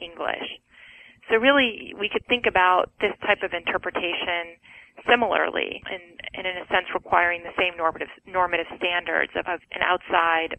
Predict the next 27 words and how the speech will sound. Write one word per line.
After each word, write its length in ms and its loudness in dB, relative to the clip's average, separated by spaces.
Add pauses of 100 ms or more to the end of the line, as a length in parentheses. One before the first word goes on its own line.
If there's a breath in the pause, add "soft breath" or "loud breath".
(140)
professional 640 -4
interpreter. 880 -6
So 80 2
I 80 6
think 160 4
that 80 10
raises 400 0
a 60 -6
good 260 -4
point. 400 -10
You 80 -14
know, 80 -8
there 80 -6
can 240 -2
be, 240 -6 (240)
it 80 -10
can 160 -4
be 80 -10
problematic. 720 -2
However, 320 6 (160)
studies 320 4
have 80 0 (160)
shown, 320 0
studies 320 -2
of, 240 -4 (320)
uh, 480 -6
lip 240 0